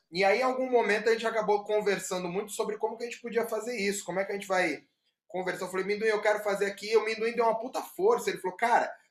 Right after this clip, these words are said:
faz sim, organiza a sua parada, faz esse, esse projeto aí que você tem vontade de fazer de um jeito diferente, porque aqui na Bahia também a galera não, não quer nada com nada, mas eu acho que vai dar super certo, vamos organizar, eu te ajudo daqui no que eu puder."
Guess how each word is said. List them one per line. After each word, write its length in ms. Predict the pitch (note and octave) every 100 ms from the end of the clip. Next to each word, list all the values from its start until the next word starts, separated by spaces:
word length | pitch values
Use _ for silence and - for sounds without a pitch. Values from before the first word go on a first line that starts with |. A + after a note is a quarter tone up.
| _
faz 320 | F#3+ E3+ -
sim, 200 | - A3+
organiza 460 | G#3 F3+ F#3 G3 G#3+
a 20 |
sua 240 | G#3 G#3+ G#3+
parada, 600 | D#3+ D#3+ F#3+ F#3+ C3+ - - _
faz 260 | - F#3+ G3+
esse, 400 | G3 - F3+ D#3+
esse 300 | D#3+ D#3+ E3+
projeto 480 | - E3+ D#3 E3 E3+
aí 60 | E3
que 60 |
você 120 | E3
tem 120 | E3+ D#3+
vontade 400 | D#3+ D#3+ D#3 D#3
de 80 |
fazer 280 | - D3+ E3
de 100 | E3+
um 40 | D#3+
jeito 240 | E3 E3
diferente, 440 | D#3+ D#3 D3+ F3+ -
porque 140 | F#3+
aqui 160 | F#3 G3
na 100 | F#3+
Bahia 280 | F#3 F#3+
também 240 | G3 F3+ F#3+
a 40 |
galera 340 | F#3 F3 F3 E3+
não, 180 | E3+ E3
não 140 | E3
quer 240 | D#3+ D#3 D3+
nada 260 | D#3 D3
com 120 | -
nada, 380 | D3 F#3+ F#3+ - - _ _
mas 240 | D#3 F3
eu 100 | G3
acho 200 | F#3+ G3
que 80 | -
vai 160 | G3 F#3+
dar 100 | F#3+
super 320 | - F#3+ G#3+
certo, 440 | G#3 F#3 F#3+ F#3
vamos 220 | E3 F#3 F#3
organizar, 440 | F#3 F#3 - F3+
eu 80 | F#3
te 160 | -
ajudo 400 | F3+ E3+ F#3 F#3+
daqui 240 | D#3+ D#3+ E3+
no 100 | E3+
que 100 | F3
eu 80 | E3
puder." 560 | D#3 - E3 G3 F3